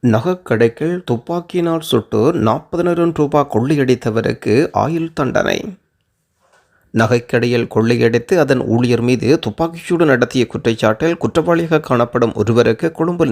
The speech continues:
நீதிமன்றம் ஆயுள் தண்டனை வழங்கியிருக்கின்றது. தண்டனையுடன் சேர்த்து சம்பவத்தின் போது குற்றம் சாட்டப்பட்டவர் துப்பாக்கிச்சூடு நடத்தி காயமடைந்து பாதிக்கப்பட்ட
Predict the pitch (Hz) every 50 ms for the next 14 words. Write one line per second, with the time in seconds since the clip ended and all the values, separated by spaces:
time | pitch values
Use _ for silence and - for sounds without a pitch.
0 | 104 127 151 160 147 139 120 117 - - 107 143 - - - - 123 170 175 165
1 | - 175 160 143 131 117 107 110 160 165 156 135 113 - 110 - - - - -
2 | - - - - - - _ _ _ _ _ _ _ _ _ _ _ _ _ _
3 | _ - - - - - - - 110 113 113 127 127 123 117 120 117 117 - -
4 | 120 117 117 - - 170 165 - 127 120 117 117 120 120 117 - 120 123 120 131
5 | 107 107 127 156 151 - 113 - 131 123 123 - - 113 110 - 120 117 127 113
6 | - 113 95 101 107 - 120 - 131 113 - 135 127 - 151 135 - - 131 123
7 | 123 120 117 117 - - 135 170 - - - 107 131 151 147 143 139 135 - -
8 | 117 175 180 - 107 127 151 156 160 160 156 - 151 - -